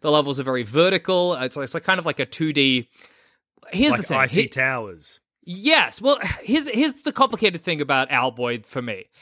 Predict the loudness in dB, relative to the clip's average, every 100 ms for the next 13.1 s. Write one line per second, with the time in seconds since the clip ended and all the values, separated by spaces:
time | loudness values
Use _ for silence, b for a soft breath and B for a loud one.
0 | b b 2 4 4 2 4 2 0 -4
1 | 0 2 2 -2 -8 -10 -2 0 0 0
2 | 0 0 -2 -6 -4 -2 0 0 -2 -8
3 | -4 -4 -2 -4 -4 -4 -6 -6 -14 -16
4 | -14 -10 -2 0 0 _ b b b 0
5 | 0 0 2 2 4 4 2 -2 -4 -4
6 | -6 -6 -8 -10 -10 0 6 8 6 4
7 | -6 -18 _ _ -8 0 2 2 2 -8
8 | -8 -6 -6 -4 4 4 4 0 -8 -16
9 | _ -10 0 4 6 4 0 -6 -12 -8
10 | -6 -6 -4 -4 -6 _ -4 -2 0 2
11 | 2 0 -4 -4 -4 -2 -2 0 4 4
12 | 2 -4 -4 -4 -4 -4 0 2 4 2